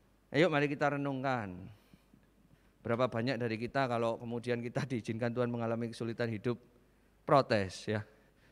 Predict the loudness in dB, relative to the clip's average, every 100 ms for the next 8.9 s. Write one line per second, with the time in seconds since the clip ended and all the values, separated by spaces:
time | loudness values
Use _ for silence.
0 | _ -2 0 2 2 0 -2 -2 -2 0
1 | -2 -4 -6 -14 _ -20 -20 -20 -20 _
2 | 2 6 8 8 4 0 -2 -4 -2 0
3 | 0 -2 -4 -6 -4 -4 -2 0 0 0
4 | 0 0 -2 -2 -4 -8 -6 -6 -6 -4
5 | -2 -2 -2 -4 -6 -20 -20 -20 _ -20
6 | -20 -20 0 2 6 6 6 6 2 -2
7 | 0 2 2 4 4 4 -2 -2 -2 -2
8 | -2 -2 -2 -2 -2 -4 2 4 4